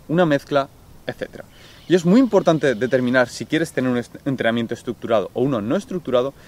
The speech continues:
porque eso va a determinar tu nivel de motivación. Porque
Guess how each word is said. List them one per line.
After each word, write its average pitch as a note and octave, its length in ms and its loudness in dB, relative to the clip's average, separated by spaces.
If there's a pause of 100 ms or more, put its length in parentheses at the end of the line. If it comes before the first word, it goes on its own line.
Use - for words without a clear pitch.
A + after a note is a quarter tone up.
(240)
porque D3 200 4
eso F#3+ 120 2
va G#3 60 8
a F3 60 8
determinar D3 380 0
tu D3 100 -4
nivel B2+ 220 2
de B2 60 0
motivación. A2 540 -4 (1080)
Porque D3 360 6